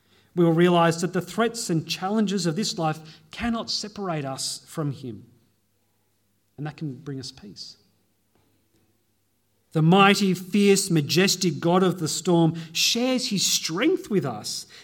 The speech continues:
and out of his abundant love and mercy, he grants us peace. He grants me peace. He grants you peace.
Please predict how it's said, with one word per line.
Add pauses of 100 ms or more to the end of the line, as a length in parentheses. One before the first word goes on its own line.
and
out
of
his
abundant
love
and
mercy,
he
grants
us
peace. (1600)
He
grants
me
peace. (440)
He
grants
you
peace.